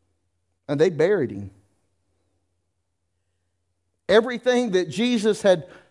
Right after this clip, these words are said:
showed them and told them and give them hope for is now gone. They took, they took the disciples' hope away. Just like the coronavirus.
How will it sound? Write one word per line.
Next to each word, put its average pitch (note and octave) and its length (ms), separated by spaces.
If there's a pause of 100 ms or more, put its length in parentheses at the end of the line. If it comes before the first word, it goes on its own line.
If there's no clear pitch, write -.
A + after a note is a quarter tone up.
showed A#3+ 720
them B3 300
and D3+ 240
told A#3+ 440
them B3 280
and E3 120
give G3 200
them G3 160
hope A#3 440
for C4 360 (160)
is A3 160
now B3+ 200
gone. A3+ 320
They B3 140
took, D4+ 420 (380)
they A#3+ 200
took F4+ 500 (320)
the A3 100
disciples' C4+ 800 (320)
hope - 320
away. C3 340 (3000)
Just G3+ 200
like G3 180
the D#3 80
coronavirus. D3 1080